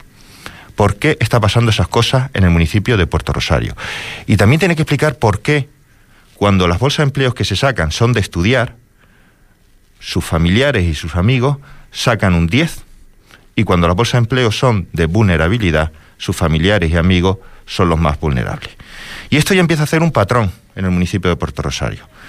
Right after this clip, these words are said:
Y es lo que el Partido Popular ha denunciado y lo que vamos a seguir denunciando. Y lo que ahora vamos a preguntar es si se está respetando el orden de esa bolsa de empleo. Porque también nos vino el otro día un señor con discapacidad que necesita trabajar,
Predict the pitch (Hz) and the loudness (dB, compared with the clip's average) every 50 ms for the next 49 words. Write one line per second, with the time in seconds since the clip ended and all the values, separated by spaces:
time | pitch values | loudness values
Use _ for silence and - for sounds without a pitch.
0 | - - - - - 98 101 120 135 117 131 113 110 104 95 - 123 117 107 113 | -20 -20 -14 -4 0 2 2 2 2 2 0 0 0 0 0 2 0 0 2 2
1 | 120 123 123 - - - - 107 107 104 95 90 80 76 - - 107 110 117 123 | 2 0 0 -2 -6 -4 0 2 2 4 2 2 0 -2 -2 0 0 2 2 0
2 | 120 120 - - 101 92 87 - 90 101 123 139 135 135 - - 98 101 120 123 | -2 -4 -4 -2 0 0 2 2 2 2 2 2 2 0 0 0 0 0 0 0
3 | 120 123 117 104 90 90 - - 110 101 90 73 64 - - - - - - - | 0 0 0 2 0 0 0 0 0 2 2 0 -2 -6 -12 -16 -20 -20 -20 -16
4 | - - 87 87 80 87 107 120 131 139 135 131 131 120 113 - - - 110 95 | -6 -2 0 0 2 2 2 2 2 2 2 2 2 0 0 -2 -2 -2 0 2
5 | 95 95 - 117 117 127 139 131 - - 98 - 101 101 - 120 135 151 - 123 | 0 0 0 0 0 0 0 -2 -2 -2 -2 -2 -4 -2 -2 0 0 2 0 0
6 | 107 120 123 143 151 147 - - - - 98 98 107 113 95 87 71 69 64 - | 0 2 2 2 2 0 -2 -6 -6 -2 0 2 2 2 2 0 -4 -6 -8 -10
7 | - - - - - - - - _ - 98 98 - 101 90 82 82 76 - 80 | -16 -20 -20 -20 -20 -20 -20 -16 _ -2 -2 -2 0 0 0 0 0 0 -2 -4
8 | 71 67 65 - - 52 - - - 113 110 117 110 120 123 139 170 170 165 139 | -4 -4 -4 -6 -6 -8 -8 -4 -2 -2 -2 0 0 2 2 4 4 2 2 2
9 | 160 151 147 143 139 127 - 135 139 139 123 110 104 - 110 127 131 113 - - | 2 0 2 2 0 0 0 0 0 0 0 0 0 0 0 0 0 0 0 -2
10 | 82 78 - 73 - - - - 80 - - 85 82 110 117 101 110 - - - | -4 -2 -4 -6 -6 -6 -4 -2 -2 -2 -2 -2 0 2 2 0 -2 -6 -14 -20
11 | - - - - - - - - - 87 87 85 - 85 - - 120 113 127 110 | -20 -20 -20 -20 -20 -20 -8 -4 0 0 0 0 0 -2 0 0 2 2 2 2
12 | - 98 85 87 78 - 113 107 95 - | 2 2 2 2 2 2 2 2 0 -2